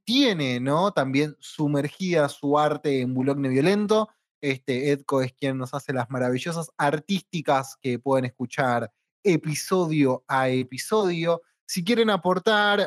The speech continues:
eh, y bancar este proyecto, pueden hacerlo monetariamente a través de la aplicación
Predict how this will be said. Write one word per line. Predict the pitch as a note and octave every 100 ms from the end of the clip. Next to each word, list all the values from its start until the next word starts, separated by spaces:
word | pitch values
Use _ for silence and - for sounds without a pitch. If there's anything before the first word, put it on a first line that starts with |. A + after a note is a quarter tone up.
| E3 F3
eh, |
y | F3+ E3
bancar | E3 F3 F#3
este | - E3+
proyecto, | D#3+ D#3 F3+ - E3
pueden | F3+ F#3 E3
hacerlo | D#3 - F3 E3+
monetariamente | F#3 A3+ G3+ F3 G3 E3+ F3 F#3+ F3+
a | D3+
través | C#3+ E3+
de | F3
la | C#3
aplicación | C#3 B2 B2+ - F#3+ C#3